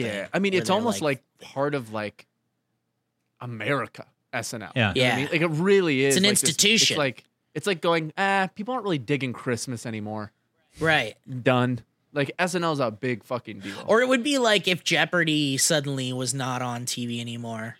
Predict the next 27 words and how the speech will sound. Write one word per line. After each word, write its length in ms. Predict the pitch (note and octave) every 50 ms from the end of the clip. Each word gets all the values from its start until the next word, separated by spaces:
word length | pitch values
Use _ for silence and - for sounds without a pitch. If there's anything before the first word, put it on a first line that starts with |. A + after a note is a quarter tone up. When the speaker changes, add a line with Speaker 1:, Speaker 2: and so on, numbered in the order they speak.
| _ -
Speaker 2:
Like, 160 | C#3+ D3 -
even 260 | F#3+ F3 E3 D#3+ D#3
though 200 | D#3 D3+ D3 C3+
Speaker 1:
Yeah. 60 | A#2 A2+
Speaker 2:
Trebek 380 | G#2 C#3+ C3 C3+ C3 C3+ C#3 -
is, 420 | C3+ C3 B2 B2 B2 - - -
has 260 | - - D#3 C#3 C3 -
sadly 440 | - D3+ C#3 C3 B2+ A#2+ B2+ A#2+
passed 360 | - - C#3+ B2 B2+ - - -
away, 280 | C#3 B2+ A#2+ A#2 A#2+ A#2
rest 300 | B2 A#2 A2+ - - -
in 80 | A2+ -
peace. 440 | - A#2 A2 A2+ B2+ C3 A#2 A#2
Speaker 1:
Yeah, 80 | A2 A2 A2+ - - _ _ _ -
rest 200 | A2 A2 - -
in 60 | A2
Speaker 2:
Like, 140 | C3 D#3 D#3+
Speaker 1:
peace. 80 | A#2+ -
Speaker 2:
Jeopardy 340 | G3 G#3 G3 - F#3 F3 E3
must 320 | E3 E3 G#3 G#3+ - -
go 160 | - E3 C#3+ C3+
on, 420 | C#3+ E3+ F#3 D3 G#2 D#2+ D#2 F2 -
right? 300 | F#2+ G2+ A2+ C3+ D#3 D#3
Speaker 3:
Yeah. 100 | B2 G2+
Speaker 2:
Like, 160 | - - - C#3
it, 220 | C3+ B2 B2 -
like, 200 | - D3 C3 B2+